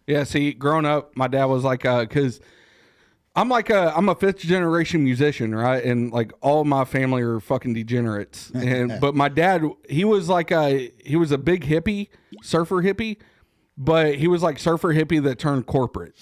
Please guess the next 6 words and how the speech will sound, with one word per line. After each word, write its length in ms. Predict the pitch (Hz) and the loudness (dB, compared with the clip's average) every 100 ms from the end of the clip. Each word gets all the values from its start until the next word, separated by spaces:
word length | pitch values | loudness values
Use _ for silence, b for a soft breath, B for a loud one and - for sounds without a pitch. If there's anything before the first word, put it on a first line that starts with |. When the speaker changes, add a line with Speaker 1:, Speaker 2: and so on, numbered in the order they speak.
| - - _ _ _ | -20 -20 _ _ _
Speaker 1:
right? 320 | 131 135 143 - | -2 0 0 -2
And 400 | 135 135 131 120 | -2 0 -2 -4
so 300 | - 139 135 | 0 0 2
growing 380 | 131 165 175 160 | 2 2 2 2
up, 320 | 180 151 - - | 2 2 -4 -2
uh, 560 | 139 135 131 120 104 | 0 2 2 0 -4